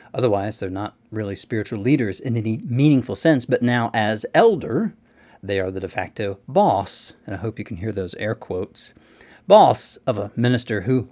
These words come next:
likely has more experience and more training in all the facets of shepherding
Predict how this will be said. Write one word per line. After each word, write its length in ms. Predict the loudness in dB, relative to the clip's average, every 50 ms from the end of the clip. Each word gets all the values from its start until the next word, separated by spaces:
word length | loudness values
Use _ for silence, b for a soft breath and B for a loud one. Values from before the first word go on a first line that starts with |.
| _ -6
likely 420 | -2 -2 0 0 -2 -4 -4 -4
has 260 | -4 -4 -4 -4 -4
more 220 | -6 -6 -6 -6 -8
experience 540 | -8 -2 2 4 4 6 4 2 0 -2
and 80 | -4 -4
more 120 | -6 -4
training 360 | -2 0 2 2 4 4 4 4
in 180 | 2 0 -2 -2 2
all 260 | 4 6 6 6 6
the 120 | 2 -2
facets 560 | -8 -10 -10 -8 -8 -10 -10 -8 -8 -10 -12 b b b b b b b b b
of 80 | -16 -10
shepherding 480 | -6 -6 -6 -6 -8 -10 -14 -16 -18